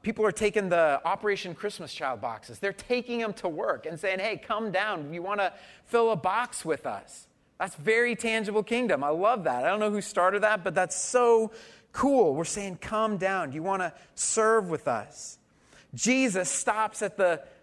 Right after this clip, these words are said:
the, the bottom of a tree. He looks up and he says, "Zacchaeus, you have seen. I would love you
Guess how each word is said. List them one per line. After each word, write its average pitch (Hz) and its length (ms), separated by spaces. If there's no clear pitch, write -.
the, 156 260
the 139 220
bottom 214 500
of 202 100
a 196 60
tree. 180 240
He 165 140
looks 185 260
up 165 160
and 147 80
he 131 60
says, 131 240
"Zacchaeus, 226 800
you 214 300
have 185 480
seen. 101 520
I - 120
would 147 180
love 143 500
you 101 220